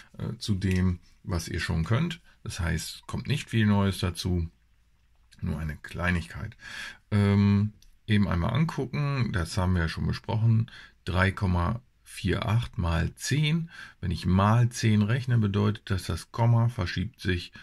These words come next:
um eine Stelle nach rechts. Das heißt, aus drei Komma vier acht werden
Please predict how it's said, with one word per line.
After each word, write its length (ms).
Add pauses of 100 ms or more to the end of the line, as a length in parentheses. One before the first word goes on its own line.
(280)
um 240 (100)
eine 400
Stelle 340
nach 280
rechts. 440 (380)
Das 300
heißt, 440
aus 240
drei 220
Komma 320
vier 420
acht 320 (440)
werden 560